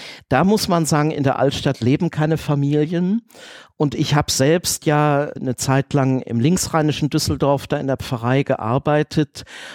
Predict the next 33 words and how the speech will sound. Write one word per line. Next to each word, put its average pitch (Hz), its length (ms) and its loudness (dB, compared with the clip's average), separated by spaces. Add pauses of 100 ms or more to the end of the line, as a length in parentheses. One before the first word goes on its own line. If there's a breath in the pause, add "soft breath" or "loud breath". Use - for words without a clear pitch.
und 117 200 -4
habe 107 160 0
da 123 340 2 (120)
regelmäßig 139 920 0
Familiengottesdienste 147 1080 0
gefeiert. 131 640 0 (320 loud breath)
Das 139 220 2
ist - 180 0
wirklich 151 400 0
ein 127 80 2
Ort 120 380 0
für - 200 -4
Familien 107 640 -2
und 110 140 -4
da 131 80 2
kann 123 180 0
man 120 140 2
viel 110 260 -2
machen. 95 440 -6 (320 loud breath)
In 135 120 0
der 123 140 2
Altstadt, 175 520 2
finde 147 360 0
ich, - 100 -4
muss 143 240 0
man 135 160 2
sich 120 180 -2
überlegen, 123 680 0
was 117 200 0
sind 120 200 2
da 107 140 2
die 107 160 -4
Zielgruppen? - 760 -6